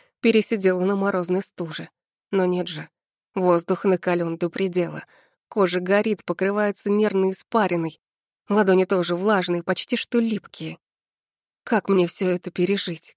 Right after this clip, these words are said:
Как? Два любимых мне человека пытаются друг друга убить, в процессе лишая жизни других людей, а мне приходится сидеть в машине и безучастно наблюдать за этим.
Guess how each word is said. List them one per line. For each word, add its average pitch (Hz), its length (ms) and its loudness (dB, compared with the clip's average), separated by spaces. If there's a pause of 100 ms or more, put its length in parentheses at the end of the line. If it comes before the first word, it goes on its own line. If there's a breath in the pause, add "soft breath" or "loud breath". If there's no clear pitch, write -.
Как? 190 400 -6 (760)
Два 220 260 2
любимых 208 480 2
мне 208 160 2
человека 202 560 -2
пытаются 226 520 0
друг 190 220 -6
друга 185 280 0
убить, 180 420 -2 (480 soft breath)
в - 80 -12
процессе 214 420 2
лишая 208 360 -2
жизни 220 340 2
других 202 400 -2
людей, 190 360 0
а 190 40 -2
мне 185 340 0 (300 soft breath)
приходится 247 500 2
сидеть 240 340 0
в 220 40 0
машине 202 460 0
и 180 40 -6
безучастно 208 540 -2
наблюдать 208 500 -2
за 170 120 -10
этим. 165 400 -12